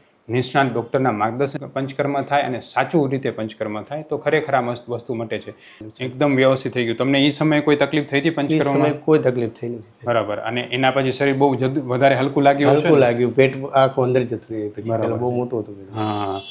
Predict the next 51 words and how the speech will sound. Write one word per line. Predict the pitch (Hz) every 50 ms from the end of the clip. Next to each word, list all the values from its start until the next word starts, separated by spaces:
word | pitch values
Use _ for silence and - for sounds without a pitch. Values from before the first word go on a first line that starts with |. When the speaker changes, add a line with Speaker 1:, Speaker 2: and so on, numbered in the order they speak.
| - - - - _ _ _
Speaker 1:
એટલે | 127 156 165 160
ઘણા | 123 123 127 147
બધા | 151 147 151 151 151
લોકો | 151 151 151 143
એવું | 143 151 147
પણ | - 147
વિચારતા | 135 135 131 - 139 135 135 - 131
હોય | 117 113 131 147
કે | 147 139 123
પંચકર્મ | - 120 123 123 - - 135 131 131 135 131
સારવારથી | 127 - 127 123 135 131 131 131 - 135 123
જે | 127 123
છે | 123 - 131 117
નબળાઈ | 117 117 117 123 123 123 120
આવી | 123 123 123 120
જશે | 117 120 113 - - 127 117
અથવા | 113 110 - 120
તો | 117 - 117 110
થાક | - - 117 120 -
લાગી | 120 120 120 113 120
જશે | 117 120 120 - - 120
અથવા | 117 - 120 117
તો | 113 120 113
રોગમાં | 117 120 123 113 117 117 117
કાંઈ | 117 117 117
મુશ્કેલ | 120 139 135 - - 156 127
થઈ | 117 117
જશે. | 107 110 110 - 156 190 185 - _ _ _ _ _ _ _ -
પણ | 139 123
બાબુભાઈ | 117 123 139 147 147 156 156 147
જેવા | 143 151 147 151 151
લોકો | 143 147 143 143 143
ઉદાહરણ | 135 131 131 147 151 156 156 147
છે | 131 147
કે | 139 143
આ | 139
દસ | 135 123 123 131 131 - -
દસ | 147 143 - 143
વર્ષ | 135 139 135 135 -
પહેલાં | 143 135 139 135 135
પંચકર્મ | 127 123 120 - - 135 135 135 135
કરાવેલું | 131 127 123 139 143 147 135 127 113
છે, | - - 123 117
રોગને | 110 117 123 120 127 127 123
સાવ | 117 - 127 120
મટાડી | 110 113 117 - 151 143
દીધો | 131 127 127 123 113
છે, | 113 - 127 131
પણ | - _ _ 123 117 107
પંચકર્મ | - - 120 127 123 - - 147 147 131
દરમિયાન | 120 120 127 135 131 127